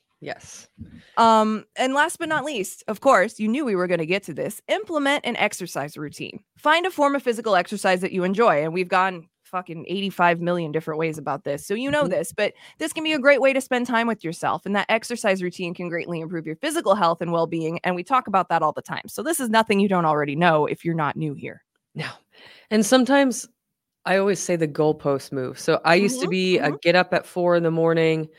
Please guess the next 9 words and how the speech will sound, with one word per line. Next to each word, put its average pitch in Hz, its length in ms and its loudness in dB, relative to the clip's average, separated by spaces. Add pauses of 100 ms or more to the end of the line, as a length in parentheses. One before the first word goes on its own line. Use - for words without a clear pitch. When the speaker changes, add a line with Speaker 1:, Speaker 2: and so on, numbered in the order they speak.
(540)
Speaker 1:
do 175 100 2
your 180 220 2
shit, 165 500 -2 (200)
like, 135 420 -4
you're 165 240 -2
ready 160 240 2
for 156 160 -6
the 151 100 -2
day, 147 640 2